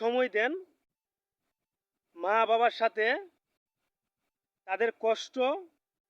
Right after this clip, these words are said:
এগুলা শুনেন, জানেন, এবং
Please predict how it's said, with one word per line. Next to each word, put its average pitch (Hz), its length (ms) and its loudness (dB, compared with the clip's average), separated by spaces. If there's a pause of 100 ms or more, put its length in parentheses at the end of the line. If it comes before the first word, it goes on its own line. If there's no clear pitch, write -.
(260)
এগুলা 208 340 0 (640)
শুনেন, 240 400 -2 (160)
জানেন, 220 340 2 (640)
এবং 208 280 0